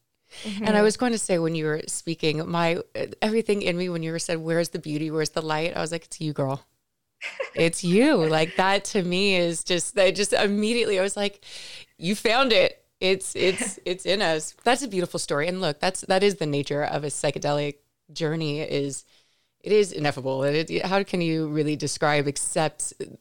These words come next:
Speaker 2: sometimes it is that my, my first ayahuasca experience too wasn't, like, a one-to-one, uh, like, tangible thing. Like, yeah, I visited people and it wasn't, it was nothing like that either. It was,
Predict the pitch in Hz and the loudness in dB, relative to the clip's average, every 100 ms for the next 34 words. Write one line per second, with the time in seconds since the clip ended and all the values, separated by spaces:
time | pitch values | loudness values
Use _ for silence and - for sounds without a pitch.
0 | - - - 170 180 185 175 175 180 165 | -12 -8 -4 -4 -4 -4 -2 -4 -4 -4
1 | 175 175 165 170 160 160 _ - - - | 0 -2 0 0 0 0 _ -20 -20 -8
2 | 180 175 180 180 175 170 170 175 180 175 | 0 4 4 4 2 2 2 0 2 2
3 | 156 - 147 - 165 147 139 - 175 180 | 2 0 -6 -6 -6 -6 -6 -6 -4 -4
4 | 156 160 233 285 285 247 160 175 180 160 | -2 -4 -4 -6 -2 -2 0 -2 -2 0
5 | 151 156 151 151 139 135 _ _ _ _ | 2 4 4 2 -2 -6 _ _ _ _
6 | 170 156 143 139 135 - - - _ _ | 0 2 4 4 2 0 -8 -18 _ _
7 | - 190 196 156 - 160 _ - - 208 | -12 2 4 4 -2 -14 _ -10 -2 0
8 | 208 170 156 - 180 143 147 143 135 123 | 2 2 2 2 0 0 -2 -4 -2 0
9 | 170 185 190 175 214 214 202 196 190 - | 2 4 2 2 2 4 6 6 4 0
10 | 214 - 196 185 165 170 196 277 311 - | -2 4 6 6 6 4 4 2 2 4
11 | 226 254 240 247 220 196 - 175 - 196 | 4 4 -2 -2 0 0 0 -2 -2 -4
12 | - - 175 185 185 - | -2 -2 -4 -6 -6 -8